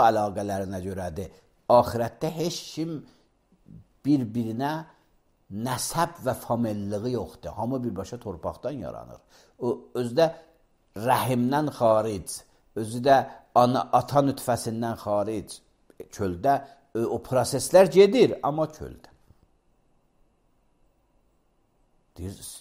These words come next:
necə burada yaratmışıq? Nəhayət bu ki, burada nütfə atadan, ananın rəhimində, anadan da bir, bu nütfiyə bizat qarışır. Yavaş-yavaş bu, e, proses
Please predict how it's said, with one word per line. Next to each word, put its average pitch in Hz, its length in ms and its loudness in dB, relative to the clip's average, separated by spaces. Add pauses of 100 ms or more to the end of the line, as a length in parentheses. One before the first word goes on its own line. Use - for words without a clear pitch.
(220)
necə 127 300 -4 (420)
burada 127 300 2 (380)
yaratmışıq? 113 880 -2 (480)
Nəhayət 175 580 6
bu 190 100 4
ki, 190 220 -4
burada 180 320 4 (920)
nütfə 151 500 0 (140)
atadan, 156 640 2 (320)
ananın 131 440 2
rəhimində, 120 720 0
anadan 127 580 2
da 120 100 4 (420)
bir, 117 240 -4 (220)
bu 107 360 -2
nütfiyə 120 640 2
bizat 113 380 -2
qarışır. 117 600 2 (340)
Yavaş-yavaş 110 720 -4
bu, 120 240 -8 (340)
e, 90 160 -8 (120)
proses 107 560 -8